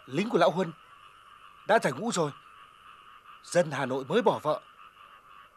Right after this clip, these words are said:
mới chỉ gặp con này thôi. Còn con này là vợ của một thằng tội phạm giết người đang lẩn trốn.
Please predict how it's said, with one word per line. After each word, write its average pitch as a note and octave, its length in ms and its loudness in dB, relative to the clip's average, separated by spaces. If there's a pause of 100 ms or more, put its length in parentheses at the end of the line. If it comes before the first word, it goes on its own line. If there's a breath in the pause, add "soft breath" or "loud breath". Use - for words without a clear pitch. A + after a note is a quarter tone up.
(280)
mới F#3 180 0
chỉ E3 80 -2
gặp D#3 180 2
con G3 120 0
này E3+ 200 -4
thôi. F#3 180 -10 (1040)
Còn C#3 160 -4
con C#3+ 140 -2
này C3+ 220 0 (480)
là D3+ 220 4
vợ E3 360 6
của - 80 -12
một D3+ 140 -10
thằng D3+ 200 -2
tội - 220 -6
phạm E3+ 240 -4
giết D4 240 -2
người F3 220 0 (440)
đang A#3+ 180 4
lẩn F#3 200 4
trốn. G#3 260 -2